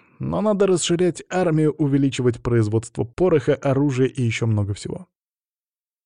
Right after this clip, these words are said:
Значит, начинаем добычу золота на Урале.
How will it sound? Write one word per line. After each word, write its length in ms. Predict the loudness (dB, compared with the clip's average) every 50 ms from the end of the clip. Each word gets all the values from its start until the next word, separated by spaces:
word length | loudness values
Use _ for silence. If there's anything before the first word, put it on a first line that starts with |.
| _ _ -6
Значит, 480 | -4 -2 0 2 2 0 0 -2 -2 -2
начинаем 580 | -2 0 0 2 2 4 4 4 2 2 2
добычу 440 | 2 2 2 4 2 0 0 0 -2
золота 440 | 0 2 2 2 2 0 -2 -4 -2
на 140 | 0 0 0
Урале. 480 | 0 -2 -2 -6 -8 -10 -12 -14 -16